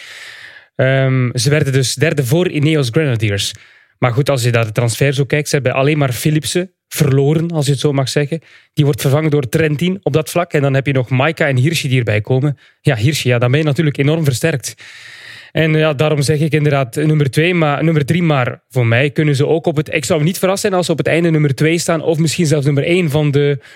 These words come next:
World Ranking. Dat zou me niet verrassen als, eh, alle toppers ook meteen, eh,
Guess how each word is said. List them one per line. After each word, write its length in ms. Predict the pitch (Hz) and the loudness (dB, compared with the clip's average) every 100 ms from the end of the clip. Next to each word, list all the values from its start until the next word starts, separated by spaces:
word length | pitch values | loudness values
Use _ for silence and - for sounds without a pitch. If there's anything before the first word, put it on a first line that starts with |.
| - - | -14 -2
World 220 | 165 156 | 0 2
Ranking. 460 | 139 117 107 107 _ _ - | 0 0 -2 -4 _ _ -4
Dat 140 | 135 | -2
zou 140 | 151 143 | 2 2
me 100 | 143 | 2
niet 160 | 151 | 2
verrassen 380 | 180 180 - 135 | 0 0 0 0
als, 320 | 127 127 - | 0 0 0
eh, 120 | 135 123 | 0 0
alle 260 | 160 160 - | 0 0 0
toppers 480 | 156 156 135 - | -2 0 -2 -2
ook 160 | 156 123 | -4 0
meteen, 380 | 139 127 127 | 0 2 2
eh, 80 | 120 | 2